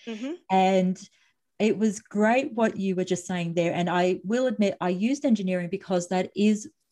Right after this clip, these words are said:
Speaker 2: a lot of engineering students do ask us that within the careers and employability
Speaker 1: Mm-hmm.
Speaker 2: team about how to stand out from the crowd, because they're
Speaker 1: Mm-hmm.
Speaker 2: going for roles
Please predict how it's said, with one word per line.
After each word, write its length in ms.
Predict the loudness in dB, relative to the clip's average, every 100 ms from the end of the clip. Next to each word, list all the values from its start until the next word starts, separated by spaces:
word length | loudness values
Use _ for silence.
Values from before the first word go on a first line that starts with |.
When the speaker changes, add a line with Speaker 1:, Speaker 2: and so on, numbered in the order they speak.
| -2
Speaker 2:
a 60 |
lot 160 | 0 2
of 80 | 0
engineering 440 | -2 -4 -6 -8
students 440 | -8 -6 -6 -8
do 240 | -4 0 4
ask 320 | 4 2 -4
us 160 | -6 -6
that 340 | -8 -8 -14 -8
within 180 | -4 -4
the 80 | -6
careers 300 | -8 -8 -8
and 100 | -10
employability 500 | -8 -8 -6 -6 -6
Speaker 1:
Mm-hmm. 140 | -8
Speaker 2:
team 180 | -8 -10 -4
about 240 | -2 0
how 160 | 0 -2
to 80 |
stand 300 | -2 -4 -2
out 180 | -2 -2
from 120 | -6
the 60 | -10
crowd, 340 | -2 0 0
because 260 | -4 -8 -6
they're 140 | -4
Speaker 1:
Mm-hmm. 80 | -2
Speaker 2:
going 340 | 0 0 -2 -4
for 160 | -4
roles 520 | -2 0 0 -2 -6